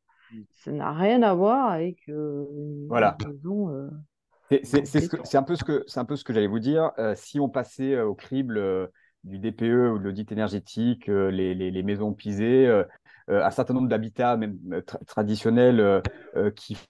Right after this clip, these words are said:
Speaker 3: fonctionnent très bien, euh, thermiquement, en tout cas, euh, qui, qui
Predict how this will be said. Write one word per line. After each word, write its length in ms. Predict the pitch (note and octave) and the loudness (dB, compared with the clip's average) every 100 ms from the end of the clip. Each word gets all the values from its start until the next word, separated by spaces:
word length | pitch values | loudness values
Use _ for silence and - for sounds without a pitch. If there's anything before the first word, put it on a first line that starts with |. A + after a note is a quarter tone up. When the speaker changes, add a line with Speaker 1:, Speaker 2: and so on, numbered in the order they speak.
| _ _ | _ _
Speaker 3:
fonctionnent 300 | - A#2 A2+ | -4 -2 -2
très 220 | G#2 - | -2 2
bien, 340 | A#2+ B2+ C3 A#2+ | 4 4 4 4
euh, 40 | |
thermiquement, 640 | G#2 G#2+ A2 G2+ A#2+ B2+ A2 | 2 0 0 -2 0 0 0
en 100 | - | -4
tout 120 | - A2 | -4 2
cas, 320 | C#3 C3+ A2+ - - - | 6 6 4 -2 -4 -2
euh, 300 | G#2 A2 G#2+ | -2 -2 -2
qui, 280 | G#2+ - A2 | -6 -8 -10
qui 240 | - A#2 | -8 -10